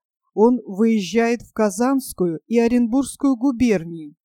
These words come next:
Пребывание в этих местах обогатило Пушкина многими ценными впечатлениями, которые им были, в частности, использованы при работе над повестью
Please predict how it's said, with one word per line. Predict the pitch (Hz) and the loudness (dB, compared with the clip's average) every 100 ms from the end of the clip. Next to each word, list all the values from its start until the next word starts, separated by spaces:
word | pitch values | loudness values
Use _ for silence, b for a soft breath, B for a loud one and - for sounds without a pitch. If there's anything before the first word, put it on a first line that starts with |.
| _ _ _ _ _ - | _ _ _ _ _ -4
Пребывание | 277 254 277 269 285 269 262 | 0 2 2 2 2 2 2
в | 233 | 0
этих | 262 277 - | -2 -2 0
местах | 240 233 - 247 240 233 | 0 0 -2 -2 0 -2
обогатило | 190 214 208 208 - 240 202 | 0 0 0 -4 -4 -4 -4
Пушкина | - 247 277 - 254 233 | -4 -4 -4 -4 -2 0
многими | 202 196 196 277 262 277 262 262 | -2 -4 -2 -2 0 0 0 -2
ценными | - - 196 202 214 208 214 | -6 -6 -4 -4 -4 -4 -6
впечатлениями, | - 202 - 202 - 214 254 277 240 185 175 165 _ _ _ _ _ _ | -6 -8 -6 -8 -6 -4 -2 0 -2 -4 -10 -14 _ _ _ _ _ _
которые | 254 262 320 330 320 302 | -4 -2 0 2 2 -2
им | 302 269 262 | 0 0 0
были, | 220 277 262 | 0 0 0
в | 254 | -2
частности, | - 240 240 247 262 269 - - 285 - _ _ _ | -2 0 0 0 0 0 -2 -4 -4 -4 _ _ _
использованы | 233 240 - - 269 262 262 277 277 285 | -4 -4 -4 -2 0 0 0 0 2 0
при | 262 226 | 0 2
работе | 220 196 175 190 233 247 262 | 2 0 -2 0 0 0 0
над | 240 196 - | 0 -2 -4
повестью | - 196 196 202 - 214 208 202 | 0 2 2 -4 -8 -2 -2 -2